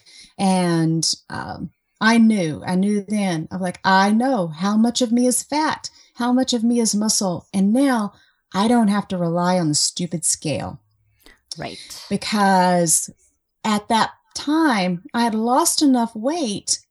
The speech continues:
Speaker 1: or that, a-, and I was working out hard enough that I was gaining enough muscle that the scale sometimes wouldn't budge.
Speaker 2: Right.
Speaker 1: But I thought, "My clothes are feeling a little different. I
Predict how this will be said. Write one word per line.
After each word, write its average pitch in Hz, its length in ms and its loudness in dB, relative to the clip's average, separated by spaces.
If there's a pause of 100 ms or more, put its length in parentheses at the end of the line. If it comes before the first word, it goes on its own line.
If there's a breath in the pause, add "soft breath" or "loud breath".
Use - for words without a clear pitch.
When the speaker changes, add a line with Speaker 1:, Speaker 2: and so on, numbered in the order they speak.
(280)
Speaker 1:
or 220 320 -6
that, 220 600 -2 (1040)
a-, 226 200 -6
and 285 160 4
I 285 60 4
was 247 180 2
working 277 300 2
out 320 200 0
hard 277 180 2
enough 226 340 2
that 226 120 -2
I 226 60 2
was 202 140 2
gaining 277 380 4
enough 233 340 0
muscle 220 720 -2 (560 soft breath)
that 247 160 -4
the 240 80 -4
scale 330 500 -8
sometimes 233 640 -8
wouldn't 202 400 -6
budge. 247 640 -10 (220)
Speaker 2:
Right. - 160 -16 (720)
Speaker 1:
But 247 360 -2 (340)
I 240 200 -2
thought, 226 320 -2
"My 214 100 -2
clothes 349 480 -4
are 233 80 0
feeling 202 500 -4
a 175 60 -6
little 175 300 -4
different. - 640 -8 (400)
I 269 100 0